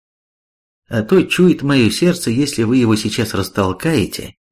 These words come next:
он будет проделывать это регулярно и набьет себе с десяток шишек вместо одной. Верен, держи». Мальчонка, не глядя, машинально протянул руку,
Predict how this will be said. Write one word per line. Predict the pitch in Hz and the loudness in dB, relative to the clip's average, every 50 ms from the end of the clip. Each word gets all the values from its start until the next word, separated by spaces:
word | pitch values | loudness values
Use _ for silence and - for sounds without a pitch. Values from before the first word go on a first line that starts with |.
| _ _ _ _ _ _ _ _ _ - | _ _ _ _ _ _ _ _ _ -2
он | 104 104 104 95 | 0 0 2 4
будет | 101 104 98 90 - | 2 2 2 0 -4
проделывать | - 98 101 90 101 104 101 98 90 - | 0 0 2 4 4 4 4 4 2 -2
это | - - 101 | -4 -4 -2
регулярно | 92 92 87 92 92 87 90 95 113 127 - 175 | -2 -2 0 2 2 2 4 2 2 0 0 -2
и | 160 | 0
набьет | 127 110 95 90 90 95 90 | 0 0 0 2 0 0 0
себе | - - 110 120 120 | -2 -2 -2 -2 -2
с | 98 | -2
десяток | 95 95 90 - - 78 - - - - | -2 -4 -4 -2 -4 -4 -4 -4 -6 -8
шишек | - - - 90 87 - - - - _ _ _ - | -6 -4 -4 -4 -4 -4 -6 -8 -12 _ _ _ -2
вместо | - 104 92 95 78 - - - 87 90 | 0 0 0 0 0 -2 -6 -6 -6 -6
одной. | 104 110 110 92 76 - - _ _ _ _ _ _ _ _ _ _ - | -4 -4 -4 -6 -6 -8 -12 _ _ _ _ _ _ _ _ _ _ -8
Верен, | - 87 90 92 90 - - 80 90 123 147 - - _ _ | -4 -2 0 0 0 0 0 -2 -2 -2 -4 -6 -12 _ _
держи». | - - - 85 - - - 92 110 139 135 - _ _ _ _ _ _ _ _ _ _ _ _ _ _ - | -10 -4 -2 -2 -2 -2 -4 -2 -2 -4 -4 -8 _ _ _ _ _ _ _ _ _ _ _ _ _ _ -4
Мальчонка, | - 170 190 156 101 - - - 135 175 185 170 131 - - | 0 0 2 2 2 0 0 -2 0 2 2 0 0 -2 -2
не | 92 92 92 | -2 0 0
глядя, | 90 92 104 143 180 185 165 135 117 | 2 2 2 4 4 2 2 2 0
машинально | 104 104 95 - - 120 127 156 175 180 170 160 151 | -2 -2 -2 -2 -4 -4 -2 0 0 0 0 0 -2
протянул | - 123 123 120 - 120 135 135 131 120 | -2 -4 -4 -2 -2 -4 -2 0 0 0
руку, | 113 117 113 107 95 - - 80 69 67 - | 2 2 4 4 2 2 -2 -6 -6 -6 -8